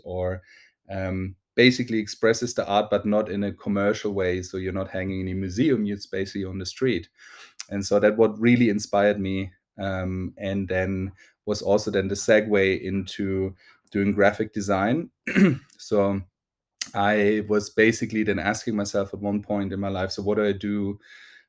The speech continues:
with this, uh, creative energy I have in myself?" And, um, then my neighbor, she had a little design studio,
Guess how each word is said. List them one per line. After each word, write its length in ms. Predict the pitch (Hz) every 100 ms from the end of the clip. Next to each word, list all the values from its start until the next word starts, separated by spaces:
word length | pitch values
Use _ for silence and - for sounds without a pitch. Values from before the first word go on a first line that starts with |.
| _
with 140 | 101 95
this, 400 | 98 95 - _ -
uh, 120 | 107 98 - _
creative 760 | - 113 107 107 98 - - - _ _ - _ -
energy 500 | 127 120 110 110 104
I 60 |
have 240 | 107 113 107
in 120 | 107
myself?" 680 | 104 107 - 110 165 - - _
And, 500 | 107 101 101 98 95
um, 440 | 98 95 98 98 95 - _ -
then 160 | 101
my 140 | 101 98
neighbor, 400 | 101 107 117 104
she 160 | 107
had 220 | 101 101 104
a 80 |
little 380 | 101 104 107 98
design 460 | 92 101 95 104 147
studio, 680 | - 104 98 92 90 90